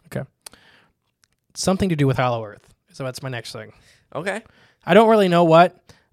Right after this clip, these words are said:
Speaker 1: I tried. I'm like, I don't know if it's, like, maybe these giant tunnels are making these whistles. Literally, one of them's called the Whistle.
Speaker 2: Actually, I was gonna say this earlier when I was saying, like, the currents and stuff underwater. I was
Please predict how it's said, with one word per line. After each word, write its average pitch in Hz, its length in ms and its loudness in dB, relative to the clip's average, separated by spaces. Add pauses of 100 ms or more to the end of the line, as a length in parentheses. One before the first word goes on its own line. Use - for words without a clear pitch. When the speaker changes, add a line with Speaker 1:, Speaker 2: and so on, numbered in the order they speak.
Speaker 1:
I 147 120 2
tried. 180 460 0 (100)
I'm 170 220 0
like, 147 220 -4
I 147 60 0
don't 156 120 2
know 156 140 4
if 147 60 -2
it's, 151 200 -2
like, 139 280 -2
maybe 156 260 0
these 143 180 -6
giant 147 240 -4
tunnels 160 420 -4
are - 80 -10
making 143 300 -2
these 131 140 -4
whistles. 160 580 -4 (640)
Literally, 170 360 2
one 156 200 0
of 165 80 0
them's 143 200 -6
called 160 260 2
the 165 60 -2
Whistle. 170 300 -2
Speaker 2:
Actually, 185 300 -8
I - 80 0
was 175 120 -4
gonna 190 200 -8
say 175 180 -6
this 139 200 -10
earlier 143 200 -4
when 120 120 -10
I 107 40 -6
was 113 120 -8
saying, 120 260 -10
like, 104 160 -10
the - 80 -18
currents 120 360 -8
and 127 80 -16
stuff - 220 -10
underwater. 113 560 -6
I 151 100 0
was - 280 -8